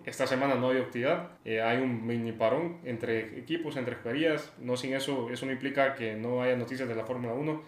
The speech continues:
Hay mucha polémica entre Red Bull y Aston Martin esta semana, concretamente por el parecido de, después del podio ese legendario que hablábamos de Fernando Alonso en el Gran Premio de Bahrein,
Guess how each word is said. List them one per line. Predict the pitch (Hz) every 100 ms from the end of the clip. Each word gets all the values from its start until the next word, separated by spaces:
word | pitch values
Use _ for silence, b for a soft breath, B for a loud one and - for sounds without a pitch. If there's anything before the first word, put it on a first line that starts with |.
| B B B B
Hay | 120
mucha | 143 143 143
polémica | 117 151 151 120 113
entre | 110 107 107
Red | 113 139 135
Bull | 123
y | 127
Aston | 127 127
Martin | 131 139 127 123
esta | 123 123
semana, | 113 131 147 143 B B B B
concretamente | - 113 131 135 139 151 147
por | 127 120 113
el | 110
parecido | 113 107 98 131 147 139 113
de, | 107 101 95 - -
después | 117 -
del | 135 123
podio | 143 147 139
ese | 143 131
legendario | 117 120 143 -
que |
hablábamos | 120 131 143 135 120
de | 113
Fernando | 117 131 135
Alonso | 127 147 139 127 B B B B
en | 117
el | 113
Gran | 127 131
Premio | 127 135 135
de |
Bahrein, | 117 120 160 156